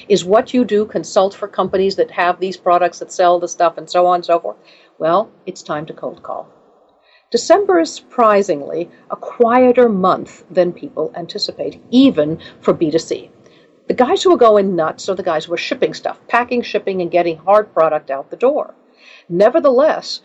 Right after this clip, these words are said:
the senior management of most of these companies, assuming that's more than one person in the company and you're not selling to very, very small businesses, right, is busy taking a look at their assessment of twenty ten, just as you should be, and what they're going to do in twenty eleven.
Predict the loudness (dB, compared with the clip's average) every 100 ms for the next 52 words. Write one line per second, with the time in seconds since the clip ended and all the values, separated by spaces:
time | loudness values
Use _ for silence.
0 | _ -8 -6 -4 0 2 0 -4 -8 -10
1 | -10 -10 -2 0 0 -4 -8 -8 -6 -8
2 | -8 -8 -6 -6 -4 -6 -6 2 2 2
3 | 0 0 -2 0 0 0 -2 -2 -4 -2
4 | 0 0 -2 -6 -6 -2 -2 0 -4 -4
5 | -10 -6 -4 0 2 2 0 -2 -2 -2
6 | -10 -14 _ 2 2 2 -6 -6 -6 -12
7 | -10 -8 -8 -10 -12 -14 -6 -6 -6 _
8 | _ _ -8 -4 -4 -6 _ 0 2 2
9 | 0 0 -4 -4 -4 -6 -6 -6 -8 -8
10 | -8 -8 -8 -8 -8 -6 -6 -4 -6 -6
11 | -8 -10 -18 _ _ -12 -10 -4 -4 -4
12 | -8 -10 -10 -14 -14 _ _ _ _ _
13 | -6 0 -2 -2 -6 -6 -8 -2 -2 -2
14 | -10 -12 -12 -10 -6 -4 -6